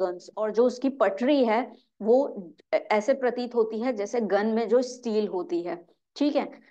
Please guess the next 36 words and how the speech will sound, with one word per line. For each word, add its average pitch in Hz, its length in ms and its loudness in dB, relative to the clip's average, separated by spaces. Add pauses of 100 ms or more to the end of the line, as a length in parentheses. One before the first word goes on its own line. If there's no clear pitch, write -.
(140)
पढ़ 233 140 6
लेते 247 300 4
हैं 262 180 4
इसको 254 240 2
भी। 302 280 -2 (300)
The 240 140 2 (160)
poet 220 280 6
says 302 340 0
that 277 260 2
while 214 460 2
running 269 340 -2
on 254 180 -2
the 247 140 0
rails 214 340 -2 (200)
and 254 120 -4 (140)
crossing 294 440 2
the, 302 120 4 (300)
uh, 190 360 0 (200)
landscape, 240 580 2 (360)
जब 240 240 0
ट्रेन 247 340 4
जो 254 140 6
है, 240 400 0 (180)
अ, 214 140 -2
चल 285 340 2
रही 220 260 4
है 226 200 2
और - 240 0
लैंडस्केप 247 680 -4
को 294 100 0
क्रॉस 233 340 0
कर 220 180 0
रही 196 240 2
है, 196 280 -2 (300)
it, 240 120 -2
uh, 190 320 0